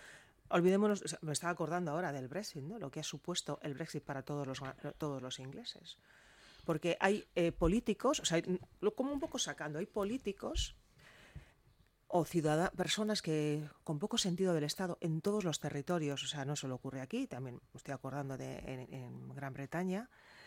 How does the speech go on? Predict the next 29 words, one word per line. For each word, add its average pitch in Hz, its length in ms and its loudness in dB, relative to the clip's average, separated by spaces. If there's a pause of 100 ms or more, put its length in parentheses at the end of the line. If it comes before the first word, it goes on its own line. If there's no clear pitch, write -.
(440)
que 170 100 2
capaces, 202 560 2
son 220 220 4
capaces 226 420 4
de 180 480 6
liderar 175 480 8
situaciones 185 600 4
de, 160 100 0
con 156 160 2
mucha 190 260 4
demagogia 180 760 2 (200)
sin 170 180 6
importarle 165 500 4
las 202 140 2
consecuencias 185 600 2
que 147 100 -2
tienen 185 240 2
para 131 180 -4
su 131 140 -6
población. 131 580 -4 (600)
Las 151 180 4
consecuencias 202 640 4
que - 80 4
ha 190 60 4
tenido 185 280 6
para 151 140 0
la 143 100 0
población 139 460 0
inglesa 165 580 0